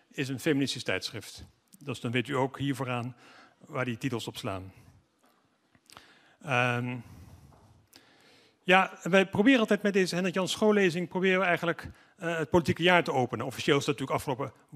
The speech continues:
dinsdag geopend door de Tweede Kamer. En we proberen altijd een interessante spreker te vinden. Dat is ook afgelopen, eh, tien jaar, elf jaar, wat zeg ik, negen jaar steeds gelukt. En nu moesten we eigenlijk uitwijken naar het buitenland. Ehm, naar Duitsland.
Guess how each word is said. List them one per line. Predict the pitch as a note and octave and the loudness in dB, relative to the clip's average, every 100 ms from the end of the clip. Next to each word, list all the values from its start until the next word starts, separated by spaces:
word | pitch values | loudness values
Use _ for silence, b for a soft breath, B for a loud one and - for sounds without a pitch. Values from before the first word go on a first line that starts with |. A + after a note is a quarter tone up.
| D3+ _ | -20 _
dinsdag | C3 G#3 - - | 2 2 2 -2
geopend | F#3 F3+ F#3+ E3 - | 0 0 -2 -8 -10
door | A#2 | -12
de | |
Tweede | A2+ A#2 A2+ | -6 -6 -4
Kamer. | E3+ F3 E3 E3 B B B B | -2 -2 -4 -8 B B B B
En | |
we | C#3 | -10
proberen | D3 D#3 D#3+ | 0 4 4
altijd | D#3 | 2
een | D#3 | -2
interessante | D3+ - F#3+ - | -4 -2 -2 -2
spreker | D3+ F#3 F#3+ G3 | -4 0 2 0
te | - | -4
vinden. | D#3 F#3+ G3+ G3 | -2 -2 -2 -4
Dat | D3 | -6
is | E3+ | -8
ook | - | -6
afgelopen, | D3 - E3 D3 D3 C#3 b b b b | -6 -2 2 2 0 -4 b b b b
eh, | D3+ C#3+ C#3+ - | -8 -4 -4 -4
tien | F3 | 0
jaar, | E3 D3+ C#3 D3+ | 4 4 2 0
elf | D#3 D3 D#3 | 0 0 2
jaar, | D3+ C#3+ A#2+ - | 0 0 -2 -6
wat | A#2 | -8
zeg | D3+ | -4
ik, | F3 - | -4 2
negen | D#3 C3+ | 2 4
jaar | D3+ C#3+ | 2 0
steeds | D#3 B2 | 0 -2
gelukt. | - G#3+ - - B2 B B B B | 2 2 2 -2 -10 B B B B
En | B D#3 | B 0
nu | F#3+ | 4
moesten | B3 G3 F#3 | 4 4 -2
we | |
eigenlijk | F#3 F3+ | -4 0
uitwijken | E3+ D#3+ D3+ | -2 0 -2
naar | C#3+ | -2
het | B2 | -2
buitenland. | F3 F3+ A2 F#2+ - A#2+ b b b b b | 0 0 -6 -10 -12 -16 b b b b b
Ehm, | - C#3 C3+ C3 C3 A#2+ B B B B B B - | -2 2 4 2 0 -4 B B B B B B -6
naar | A#2+ | 4
Duitsland. | D#3+ E3 - A#2 G#2 - | 6 6 2 -4 -4 -10